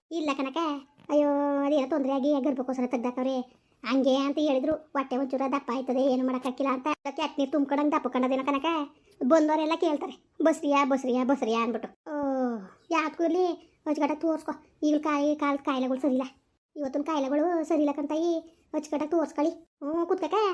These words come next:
ಕುತ್ಕೋ ಹೋಗು. ಬತ್ತೀನಿ, ಬತ್ತೀನಿ, ಹೊಲ್ತಕ್ ಹೋಗ್ಬೇಕು. ನೋಡದ್ನಲ್ಲ, ಅದಕ್ಕೆ ಕರೆದೆ. ಯಾವ್ದಕ್ಕೂ ಇರ್ಲಿ, ಕರ್ಕೊಂಡೋಗಿ ಹಾಸ್ಪಿಟ್ಲಿಗೆಲ್ಲ ತೋರ್ಸವ. ಇವತ್ತಿನ ಕಾಲದಲ್ಲಿ ಸರಿ ಇಲ್ಲ, ಎತ್ತಾಗು, ಎತ್ತಕ್ ತಿರ್ಕೊಂಡದು. ಏನಷ್ಟು ಗಾತ್ರಿ, ಹ್ಮ್, ಹೊಟ್ಟೆ ಬಂದದಲ್ಲ.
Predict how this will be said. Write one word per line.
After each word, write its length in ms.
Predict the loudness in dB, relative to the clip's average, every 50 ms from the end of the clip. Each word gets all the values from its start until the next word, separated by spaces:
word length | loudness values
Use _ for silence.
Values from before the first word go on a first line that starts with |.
| -2 -6 -12 _ _
ಕುತ್ಕೋ 200 | -8 -4 0 0
ಹೋಗು. 680 | 2 2 2 0 0 -2 -2 -2 -4 -6 -6 _ 0 2
ಬತ್ತೀನಿ, 280 | 2 4 6 8 8
ಬತ್ತೀನಿ, 260 | 8 8 8 10 10
ಹೊಲ್ತಕ್ 220 | 10 10 8 6 6
ಹೋಗ್ಬೇಕು. 300 | 6 6 6 8 8 10 10 10 8 6 2 -2 -18 -20 -4 4 6
ನೋಡದ್ನಲ್ಲ, 440 | 8 10 10 10 10 8 6 6 6
ಅದಕ್ಕೆ 360 | 6 4 4 2 2 0 2
ಕರೆದೆ. 540 | 6 6 6 8 8 6 6 4 2 -10 -20 _ _ 6
ಯಾವ್ದಕ್ಕೂ 340 | 10 10 10 10 8 8 6
ಇರ್ಲಿ, 320 | 8 10 10 10 10 10 8
ಕರ್ಕೊಂಡೋಗಿ 380 | 6 4 4 4 4 6 6
ಹಾಸ್ಪಿಟ್ಲಿಗೆಲ್ಲ 460 | 4 4 4 2 6 8 8 8 8
ತೋರ್ಸವ. 360 | 8 8 8 8 8 8 8 8 10 10 10 8
ಇವತ್ತಿನ 240 | 8 6 6 4
ಕಾಲದಲ್ಲಿ 640 | 4 4 6 6 8 8 8 10 10 10 8 8 6 4 -4 -20 -20 _ _ 6
ಸರಿ 160 | 8 10 10 10
ಇಲ್ಲ, 140 | 10 8 8
ಎತ್ತಾಗು, 280 | 6 6 6 6 8
ಎತ್ತಕ್ 260 | 8 8 6 4 4 6
ತಿರ್ಕೊಂಡದು. 720 | 6 6 6 6 6 6 8 8 8 8 8 6 4 0 -4 _ _ _ _ 6 8
ಏನಷ್ಟು 240 | 10 10 10 10 10
ಗಾತ್ರಿ, 460 | 10 10 10 6 6 8 8 10 12 12 12 12 12 10 8 8 6 4
ಹ್ಮ್, 500 | 2 -2 -2 0 4 6 8 8 10 10
ಹೊಟ್ಟೆ 180 | 8 8 6 6
ಬಂದದಲ್ಲ. 340 | 6 6 6 8 8 8